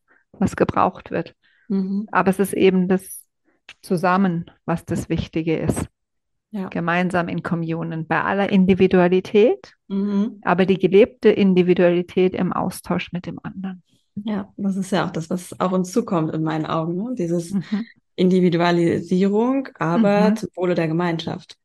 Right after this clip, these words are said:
Speaker 2: ne? Dass jeder seinen Beitrag hat. Und ich glaube, dass es vielleicht gerade für euch Projektoren größte Herausforderung ist im Job, da wirklich, wie du schon sagst, Menschen zu finden, die dich wertschätzen,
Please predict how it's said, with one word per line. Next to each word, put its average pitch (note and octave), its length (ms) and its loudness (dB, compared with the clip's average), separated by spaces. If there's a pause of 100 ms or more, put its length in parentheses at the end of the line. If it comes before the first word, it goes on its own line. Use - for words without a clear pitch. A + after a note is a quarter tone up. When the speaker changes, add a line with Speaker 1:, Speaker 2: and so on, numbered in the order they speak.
Speaker 2:
ne? F3+ 160 0
Dass F3+ 160 -2
jeder F3 220 -2
seinen E3 220 -2
Beitrag - 460 -6
hat. D#3 180 -8
Und - 220 -6 (380)
ich - 80 -20
glaube, F#3+ 240 2
dass F#3+ 140 4
es F#3 100 -2
vielleicht F3 280 2
gerade F3 280 0
für - 180 -2
euch E3+ 180 -2
Projektoren F#3 880 0 (400)
größte F#3 360 2
Herausforderung E3+ 680 -2
ist - 160 -6
im E3 120 2
Job, E3 360 -2 (880)
da F3 420 2
wirklich, F3+ 520 -2
wie F#3+ 60 0
du E3+ 80 2
schon F3+ 140 0
sagst, F3 220 0
Menschen G3 380 2
zu F#3 120 -4
finden, A3+ 920 0
die F3 160 -2
dich E3 180 -4
wertschätzen, F3+ 760 -2